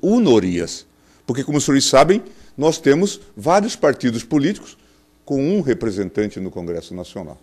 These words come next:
Então, é esse fenômeno que se deve, em grande parte, a esse modelo das coligações, para também não falar no transfugismo. Então, o sistema se tornou extremamente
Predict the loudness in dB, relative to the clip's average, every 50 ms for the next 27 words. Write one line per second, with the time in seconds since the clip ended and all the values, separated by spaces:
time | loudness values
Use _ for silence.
0 | _ _ _ 0 0 0 0 -4 -14 -20 -12 _ 4 6 8 10 10 10 8 6
1 | 2 2 2 4 4 4 4 2 2 2 0 -2 -4 -8 -18 -14 _ -6 -6 -4
2 | -4 -2 2 4 6 6 6 4 2 -4 -4 -2 0 2 2 2 2 0 -4 -2
3 | 2 4 6 6 4 2 -2 -12 -14 -18 -20 -14 -4 0 2 4 4 4 2 0
4 | 0 0 2 2 2 2 4 4 4 6 4 2 0 -2 -8 -18 -6 0 4 4
5 | 6 6 4 2 -2 -8 -12 -16 -20 -20 -6 -4 -2 -2 0 2 2 2 2 2
6 | 2 2 2 0 -4 -8 -10 -6 -6 -4 -4 -2 -2 0 0 0 0 0 2 2
7 | 4 4 4 4 2 0 -6 -20 -20 -20 -18 _ -4 0 2 2 2 2 0 -4
8 | -10 -20 -20 _ -4 -2 -2 -2 -2 -4 -8 -8 -8 -8 -8 -10 -10 -12 -16 _
9 | _ -6 -2 0 2 2 2 0 -2 -4 -4 -4 -4 -4 -2 -2 -2 -2 -2 -4
10 | -4 -2 -2 -2 0 2 2 2 0 0 -6 -20 -20 -20 _ _ -14 -10 -10 -10
11 | -8 -6 -4 -2 0 0 0 0 -2 -2 -2 -2 -2 -4 -6 -10 -12 -12